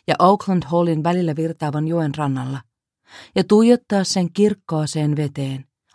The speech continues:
aivan kuin toivoin löytäväni sieltä vastauksen. Siinä, että valitsin juuri tuon paikan, oli jotakin merkityksellistä. Maddie, joka oli pääpalvelijamme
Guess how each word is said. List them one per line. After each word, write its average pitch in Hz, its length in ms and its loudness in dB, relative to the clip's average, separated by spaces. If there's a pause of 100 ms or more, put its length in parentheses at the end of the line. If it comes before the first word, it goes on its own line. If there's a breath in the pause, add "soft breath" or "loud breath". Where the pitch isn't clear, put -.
(120)
aivan 175 340 4
kuin 165 260 0
toivoin 170 500 0
löytäväni 151 480 -2
sieltä 156 360 -6
vastauksen. 131 720 -8 (1300 soft breath)
Siinä, 165 360 4
että 156 220 -2
valitsin 160 480 -2
juuri 165 260 0
tuon 165 380 -2
paikan, 156 460 -4
oli 160 160 -2
jotakin 175 360 -4
merkityksellistä. 135 1040 -6 (1000)
Maddie, 139 320 -2 (400 loud breath)
joka 170 220 6
oli 165 140 6
pääpalvelijamme 139 960 -2